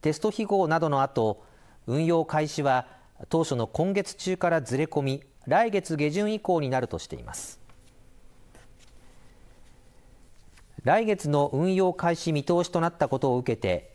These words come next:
今日、鹿屋市の中西茂市長は、以前から運用開始前のデモフライトをお願いしていて、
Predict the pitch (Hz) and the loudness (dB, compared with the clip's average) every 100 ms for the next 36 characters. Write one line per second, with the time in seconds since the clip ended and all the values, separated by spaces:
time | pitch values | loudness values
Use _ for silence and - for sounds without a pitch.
0 | - 135 104 - - - 120 151 147 110 | -2 0 2 -2 -6 -4 0 0 -2 -2
1 | 95 98 113 180 175 - 117 127 131 131 | -4 -2 0 0 0 -2 -4 -2 0 -2
2 | - 90 65 - - - - - - - | -2 -4 -4 -10 -18 -20 -20 -20 -20 -20
3 | - - - - 156 214 226 - 135 117 | -20 -20 -20 -4 0 2 2 4 4 4
4 | - - - 180 208 220 208 202 208 - | 0 -8 -2 0 2 0 0 -2 -2 0
5 | 208 208 180 107 123 147 196 220 220 220 | 0 2 2 0 0 0 0 2 0 2
6 | 160 127 104 120 143 139 135 127 117 113 | 0 0 0 -2 0 -2 -2 -2 -2 0
7 | 104 - | -2 -4